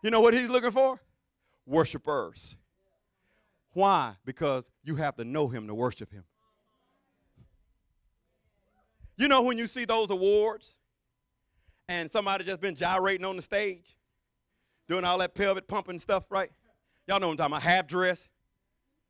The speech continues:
Uh-huh. You can see downtown and uptown. Uh, all at the same time. But then they win the award and they say, "I give honor to God." Well, well, listen, don't get mad about that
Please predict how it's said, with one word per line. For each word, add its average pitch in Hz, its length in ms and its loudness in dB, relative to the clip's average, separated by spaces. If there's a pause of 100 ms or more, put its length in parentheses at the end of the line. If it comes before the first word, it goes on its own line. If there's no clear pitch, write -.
(280)
Uh-huh. 165 300 -8 (100)
You 151 80 -16
can 175 100 -16
see 202 140 -8
downtown 180 480 -4
and 190 120 -4
uptown. 165 380 -8 (2000)
Uh, 160 200 0
all 185 240 8
at 175 80 2
the 151 60 -4
same 175 240 0
time. 156 340 0 (760)
But 220 140 0
then 320 180 2
they 262 100 4
win 277 380 0
the 233 160 2
award 208 500 8 (180)
and 190 120 -4
they 214 120 0
say, 208 360 0 (200)
"I 202 180 2
give 202 280 2
honor 226 280 2
to 208 140 -12
God." 160 540 6 (1040)
Well, 247 280 4 (120)
well, 269 240 8
listen, 294 320 -2 (260)
don't 311 220 6
get 277 140 2
mad 277 320 0
about 170 280 0
that 180 280 -2